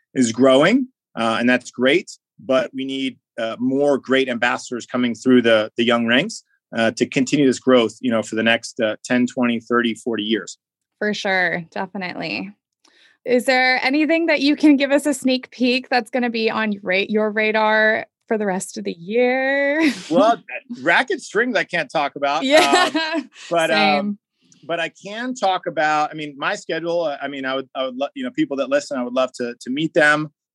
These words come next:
Speaker 1: Um, if any players are playing clay courts in Florida, I'll be there. Um, I'll be in Kalamazoo, uh, for the men's nationals. I'm trying to pop down to San Diego, um, for the girls nationals. I'll be in New York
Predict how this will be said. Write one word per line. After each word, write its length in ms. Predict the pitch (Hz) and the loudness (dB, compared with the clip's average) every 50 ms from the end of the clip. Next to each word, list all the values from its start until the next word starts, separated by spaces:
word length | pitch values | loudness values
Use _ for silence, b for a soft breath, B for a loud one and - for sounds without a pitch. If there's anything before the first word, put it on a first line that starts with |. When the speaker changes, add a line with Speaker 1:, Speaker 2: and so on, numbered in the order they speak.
| _ - | _ -4
Speaker 1:
Um, 240 | 127 120 123 117 113 | -2 0 0 0 -2
if 120 | 107 - | -2 -2
any 160 | 139 143 143 131 | 0 0 0 -2
players 320 | - 143 143 139 135 127 | 2 2 4 4 2 0
are 60 | 127 | -4
playing 280 | - - 139 131 123 123 | -8 -6 -6 -4 -4 -4
clay 200 | - 156 160 156 | -4 -4 -4 -4
courts 320 | - - 156 151 - - | -4 -4 -4 -4 -4 -6
in 80 | 123 113 | -10 -12
Florida, 380 | - - 165 160 156 151 147 | -2 0 2 4 4 4 4
I'll 120 | 143 127 117 | 4 2 2
be 200 | 113 139 151 143 | 0 0 0 2
there. 420 | 139 143 143 147 147 147 147 - _ _ _ _ _ _ _ | 4 4 4 6 6 4 2 0 _ _ _ _ _ _ _
Um, 360 | 117 120 117 117 117 110 107 - | -12 -10 -8 -8 -8 -10 -10 -8
I'll 80 | - 120 | -8 -6
be 160 | 113 127 131 | -4 -4 -4
in 100 | 123 117 | -4 -6
Kalamazoo, 880 | - - 135 127 123 123 117 110 139 151 156 156 156 156 156 156 151 - _ _ | -2 -2 -2 0 0 -2 -2 2 4 4 6 6 6 6 6 4 2 -2 _ _
uh, 280 | 131 120 117 117 117 117 | -10 -10 -8 -6 -6 -8
for 160 | - - 127 | -8 -8 -6
the 80 | 120 123 | -4 -2
men's 260 | 131 139 143 127 127 | -2 -4 -4 -4 -2
nationals. 460 | 135 139 143 135 - - 139 131 117 | 0 0 0 0 -2 -2 -2 -2 -2
I'm 100 | 120 113 | -4 -6
trying 220 | 110 - 135 135 | -4 -4 -4 -4
to 60 | 135 123 | -4 -4
pop 240 | - 135 131 - | -2 -2 -4 -2
down 160 | - 131 123 120 | -2 -4 -2 -2
to 60 | 110 | -4
San 220 | - - 127 120 | -6 -6 -4 -2
Diego, 580 | 120 123 131 143 160 170 165 160 156 156 147 - _ _ _ _ _ _ _ | 0 2 2 2 4 4 4 4 4 4 2 -4 _ _ _ _ _ _ _
um, 500 | - 117 113 110 104 101 104 104 104 107 | -10 -8 -6 -6 -6 -8 -8 -8 -10 -12
for 160 | - - 131 127 | -6 -2 0 0
the 100 | 117 113 | 0 2
girls 340 | 113 135 147 151 151 156 127 | 2 2 4 4 2 2 0
nationals. 480 | 151 151 151 147 - - 143 139 131 | 0 -2 -2 -2 -4 -4 -4 -2 -2
I'll 60 | 123 113 | -4 -4
be 220 | 107 120 120 120 | -2 0 0 0
in 80 | 113 110 | 0 0
New 160 | 110 120 139 | -2 0 2
York 260 | 151 160 160 156 - | 2 2 2 0 -4